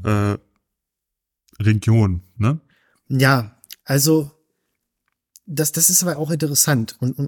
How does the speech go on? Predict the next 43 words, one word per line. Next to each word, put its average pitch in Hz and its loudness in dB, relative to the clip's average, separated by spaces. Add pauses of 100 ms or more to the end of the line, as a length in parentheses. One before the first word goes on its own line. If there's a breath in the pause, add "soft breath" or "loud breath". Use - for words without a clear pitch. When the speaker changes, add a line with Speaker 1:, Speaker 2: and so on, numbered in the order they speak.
Speaker 2:
und, 143 -4
und 139 -4
wie 160 -2
du 160 -2
schon 151 0
sagst, 135 -2
wenn 127 2
wir 131 4
jetzt 127 -2
mal 135 4
die 127 0
Corona-Pandemie 151 0
betrachten, 139 0
ähm, 117 0 (420 loud breath)
da 123 0
gab 127 2
es - -6
ja 135 -2
auch 123 -6
diese 123 0
berechtigten 131 0
und, 117 -6
und 113 -6
gibt's - 0
auch 127 -4
diese 135 0
Diskussion, 127 2
ähm, 117 0 (640 loud breath)
wie 135 -4
halt 131 0
systemrelevante 139 4
Jobs 139 0
eigentlich, 127 -2 (160)
ja 123 -2
klar, 113 -2 (160)
auf 127 -12
einmal 127 2
werden 123 2
sie 120 -2
dann 113 0
gesellschaftlich 120 -2
geachtet, 139 -4
aber 123 0